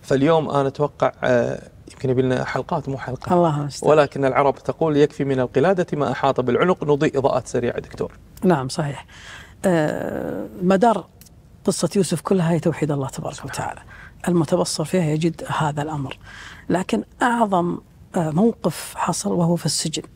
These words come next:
Speaker 2: في أشد حاجة الإنسان،
Speaker 1: مه.
Speaker 2: عندما دخل مع السج-، مع يوسف فتيان، فقصوا عليه القصة. أحدهما، قال أحدهما: "إني أراني أعصر خمر"، وقال الآخر: "إني أراني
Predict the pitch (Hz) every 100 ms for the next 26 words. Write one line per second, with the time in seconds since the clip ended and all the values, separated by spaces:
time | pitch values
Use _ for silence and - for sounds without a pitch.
0 | - - - - - 226 190 180 - -
1 | - - 180 170 160 170 156 - 170 214
2 | - 127 120 - - - - - 254 254
3 | 262 254 240 233 - 220 185 175 - 214
4 | 214 196 175 208 226 - - 165 - 143
5 | - - - - - - - - 175 233
6 | - 185 190 175 - 180 - - - 190
7 | 175 170 - 190 160 170 175 170 196 190
8 | 170 175 170 165 151 190 156 202 160 147
9 | - 170 156 170 175 170 175 180 - -
10 | - - 170 185 180